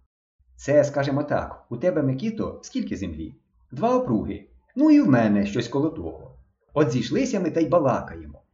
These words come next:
А давайте будемо лічити панову землю, коли своєї катма. Ти кажеш, ти кажеш, стільки в пана землі. А я кажу, ні, стільки. Ти кажеш, брешеш, бо стільки. А я кажу, ні, ти брешеш.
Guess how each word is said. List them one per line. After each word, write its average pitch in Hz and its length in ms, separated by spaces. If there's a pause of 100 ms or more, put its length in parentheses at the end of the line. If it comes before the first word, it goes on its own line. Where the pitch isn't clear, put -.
(200)
А 131 80
давайте 160 360
будемо 160 320
лічити 160 340
панову 147 500
землю, 104 440
коли 117 200
своєї 131 380
катма. 110 440 (800)
Ти 151 120
кажеш, 202 480 (200)
ти 247 80
кажеш, 202 300
стільки - 400
в - 100
пана 90 240
землі. 87 380 (360)
А - 80
я 214 140
кажу, 202 280
ні, - 340
стільки. - 560 (420)
Ти 165 120
кажеш, 196 320
брешеш, - 880 (140)
бо 156 120
стільки. 127 760 (220)
А - 100
я 202 120
кажу, 208 380
ні, - 260
ти 247 240
брешеш. - 760